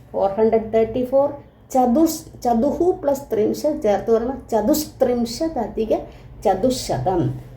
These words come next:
ഫോർ ഹൺഡ്രഡ് തേർട്ടി, ഉം, തേർട്ടി ഫൈവ് പഞ്ചത്രിംശദധിക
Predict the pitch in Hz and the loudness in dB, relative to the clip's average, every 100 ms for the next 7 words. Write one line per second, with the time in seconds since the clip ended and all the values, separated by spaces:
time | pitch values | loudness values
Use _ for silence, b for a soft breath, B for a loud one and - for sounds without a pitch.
0 | - 185 202 208 226 226 240 240 - - | -6 2 2 4 2 4 2 0 -8 -10
1 | 220 - 202 202 233 - 208 196 196 190 | -8 0 0 2 -4 -2 -2 0 0 0
2 | 165 170 165 - 208 208 233 - 233 240 | -2 -8 -10 2 2 2 -2 2 2 2
3 | 262 B B B - 247 269 269 339 - | -2 B B B -2 2 2 2 0 -2
4 | - - 233 247 240 - 330 339 415 - | -14 -4 0 0 -2 -2 -2 0 -2 0
5 | 226 220 359 | -2 2 0